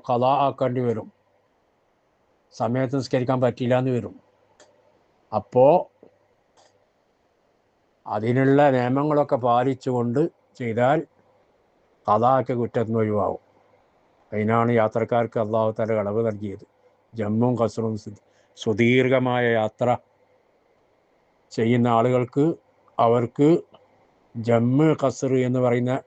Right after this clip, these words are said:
രണ്ട് കാര്യമുണ്ട്. രണ്ട് നിസ്കാരം കൂടി ഒരു നിസ്കാരത്തിൽ കൂട്ടി നിസ്കരിക്കുക, ഒരേ സമയത്ത് നിസ്കരിക്കുക, ഒന്നിൻ്റെ സമയത്ത് നിസ്കരിക്കുക,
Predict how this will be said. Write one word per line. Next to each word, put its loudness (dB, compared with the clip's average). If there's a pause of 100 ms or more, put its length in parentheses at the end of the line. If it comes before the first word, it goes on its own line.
(440)
രണ്ട് -2
കാര്യമുണ്ട്. 0 (1500)
രണ്ട് -2 (200)
നിസ്കാരം 2
കൂടി -4
ഒരു 2
നിസ്കാരത്തിൽ -2
കൂട്ടി -2 (220)
നിസ്കരിക്കുക, -2 (280)
ഒരേ 2
സമയത്ത് 0
നിസ്കരിക്കുക, -2
ഒന്നിൻ്റെ 0
സമയത്ത് -2
നിസ്കരിക്കുക, -2